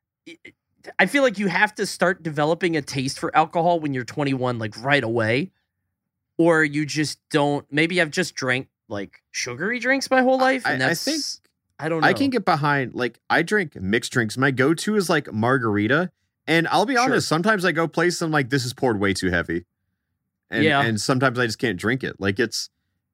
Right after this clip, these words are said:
Speaker 2: um,
Speaker 1: I get
Speaker 2: like,
Speaker 1: down
Speaker 2: I'll
Speaker 1: on Mai Tais. I like umbrella drinks, bro.
Speaker 2: Yeah, I can get down with, like, some Malibu Sunsets.
Speaker 1: Right, yeah.
Speaker 2: Yeah, it's just like, "Oh, this tastes good." But it's just like, th-,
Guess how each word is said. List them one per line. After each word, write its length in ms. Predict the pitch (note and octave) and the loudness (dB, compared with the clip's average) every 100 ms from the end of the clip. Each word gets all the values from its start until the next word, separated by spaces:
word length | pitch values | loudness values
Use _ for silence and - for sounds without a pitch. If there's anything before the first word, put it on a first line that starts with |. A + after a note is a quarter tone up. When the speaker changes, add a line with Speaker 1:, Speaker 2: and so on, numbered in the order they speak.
| _ _ F#2+ | _ _ -6
Speaker 2:
um, 680 | G#2+ A2 G#2+ G#2+ G#2+ D#2 - _ - | -2 0 -2 -2 -4 -8 -14 _ 2
Speaker 1:
I 100 | A#3 | 4
get 100 | - | 4
Speaker 2:
like, 60 | |
Speaker 1:
down 180 | C#4 B3+ | 4 2
Speaker 2:
I'll 0 | |
Speaker 1:
on 140 | E3+ | 0
Mai 200 | D#3 D#3+ | 2 0
Tais. 560 | G3 E3 C#3 E3 - - - | 2 0 0 -2 -8 -14 -2
I 80 | F3 | 0
like 240 | A3+ F#3 | 2 0
umbrella 400 | F3 C#3+ D3 F3 | 0 0 0 0
drinks, 320 | C#3 C3 B2 - | 0 -6 -6 -6
bro. 240 | C3+ C#3+ _ _ _ B2+ | -6 -6 _ _ _ -2
Speaker 2:
Yeah, 140 | B2+ | 0
I 80 | C#3+ | 0
can 100 | A#3 | -2
get 160 | A#3+ | -4
down 240 | B2 B2 B2+ | -2 -2 -2
with, 100 | A#2+ | 0
like, 160 | A2+ | -2
some 380 | - - A#2+ G#2+ | -2 -4 -2 0
Malibu 420 | F#2+ A2 B2 A#2 | 2 2 0 -2
Sunsets. 840 | A2 G#2 G#2+ - D3+ D#3+ - - - _ - | -2 -2 -2 -2 -4 -4 -8 -12 -12 _ -2
Speaker 1:
Right, 380 | G#3 G#3+ G#3+ - - | 4 6 4 0 -6
yeah. 460 | A3 A3+ G3+ D3+ - _ _ _ _ | -2 0 -2 -6 -14 _ _ _ _
Speaker 2:
Yeah, 260 | B2+ A2+ G#2 | -2 0 0
it's 200 | - - | -6 -6
just 160 | D3+ C#3 | -4 0
like, 200 | D3 C3 | 0 0
"Oh, 180 | E3 D#3 | 0 0
this 160 | F3 - | 0 -2
tastes 240 | C#4 - | -2 -4
good." 320 | - G2 G2+ - - | 0 0 0 -6 0
But 80 | D3 | 0
it's 100 | - | 0
just 120 | D3+ | 2
like, 180 | F3+ C#3 - | 2 0 -10
th-, 140 | B2+ | -20